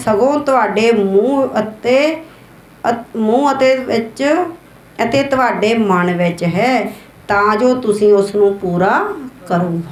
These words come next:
ਹਾਲੇਲੂਇਆ। ਪ੍ਰਭੂ ਦੀ ਬਾਣੀ ਕਿੱਥੇ? ਆਪਣੇ ਮੂੰਹ ਵਿੱਚ ਤੇ ਆਪਣੇ ਮਨ ਵਿੱਚ। ਆਪਾਂ ਉਹਦੇ ਹੁਕਮਾਂ ਨੂੰ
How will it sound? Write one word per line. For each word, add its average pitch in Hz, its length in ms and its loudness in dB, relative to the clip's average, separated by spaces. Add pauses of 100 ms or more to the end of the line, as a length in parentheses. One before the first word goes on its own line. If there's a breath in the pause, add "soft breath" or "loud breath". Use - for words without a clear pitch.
(180)
ਹਾਲੇਲੂਇਆ। 202 680 0 (440 loud breath)
ਪ੍ਰਭੂ 202 280 2
ਦੀ 247 100 2
ਬਾਣੀ 208 420 2
ਕਿੱਥੇ? 233 240 -2
ਆਪਣੇ 226 360 0
ਮੂੰਹ 190 340 0
ਵਿੱਚ 208 320 -2
ਤੇ 180 80 -6
ਆਪਣੇ 202 500 -2 (180)
ਮਨ 175 420 -6
ਵਿੱਚ। - 340 -10
ਆਪਾਂ - 240 -4
ਉਹਦੇ 220 180 0
ਹੁਕਮਾਂ 185 520 -2
ਨੂੰ 254 300 0